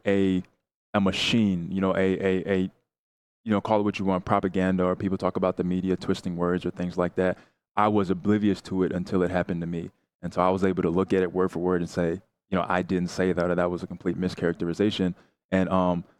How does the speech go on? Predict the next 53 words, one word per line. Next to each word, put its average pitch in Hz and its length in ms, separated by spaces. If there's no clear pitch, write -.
again, 120 240
that's 120 160
a 120 60
lo-, 113 180
that's 120 180
a 127 60
lot 98 280
of 98 200
what 90 160
goes 92 260
into 90 360
why 92 260
I 90 140
wanna 87 300
start 90 300
Unitas 87 500
and 85 100
why 87 160
I 90 40
want 87 340
people 92 320
to 90 160
have 87 340
the 85 80
freedom 92 420
of 90 160
choice, - 540
um, 85 360
to 104 80
support 101 360
what 98 140
they 95 80
wanna 92 220
support. - 480
For 90 100
me, 90 180
it's 92 140
about 87 380
agreeing 101 460
to 98 100
disagree 95 460
to 110 180
a 107 40
degree, 117 380
whereas 92 440
people 101 260
can 92 180
believe 90 340
what 92 140
they 92 120
wanna 90 220
believe. 87 400
But 95 140